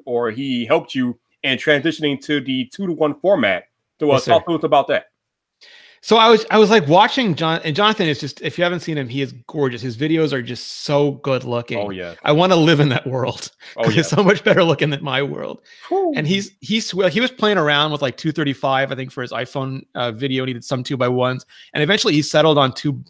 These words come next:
Speaker 2: two-by-one because it had just the best blend of both worlds. It, like, fit the most number of displays. And I watched him and I saw the little icon he had, like, best viewed on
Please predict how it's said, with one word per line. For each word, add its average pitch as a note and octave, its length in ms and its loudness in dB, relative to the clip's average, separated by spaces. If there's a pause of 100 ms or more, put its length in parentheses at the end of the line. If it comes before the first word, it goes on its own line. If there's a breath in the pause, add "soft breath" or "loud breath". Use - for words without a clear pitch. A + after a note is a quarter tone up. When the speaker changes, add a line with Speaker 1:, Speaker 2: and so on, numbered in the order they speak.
Speaker 2:
two-by-one C3 640 0
because A#2+ 240 -8
it B2 80 -10
had C3 200 -2
just C3+ 140 -8
the B2+ 60 -10
best B2 520 -6 (340 soft breath)
blend C#3 320 0
of A2+ 140 -4
both B2+ 260 -4
worlds. B2+ 480 -2
It, - 140 -10
like, B2 160 -6 (180 soft breath)
fit - 320 -2
the C3+ 80 -2
most C3 260 -4
number B2+ 220 -6
of B2 100 -6
displays. C3 640 0 (380 soft breath)
And D3+ 100 2
I D#3+ 60 2
watched D#3 420 2
him D#3 100 0
and C3+ 80 -4
I B2+ 60 -2
saw C#3+ 240 2
the D3 80 2
little C#3 140 2
icon B2+ 360 -2
he B2+ 80 -4
had, A#2 300 -2
like, G#2+ 220 -12
best A2+ 200 -10
viewed A#2 200 -12
on G#2+ 220 -14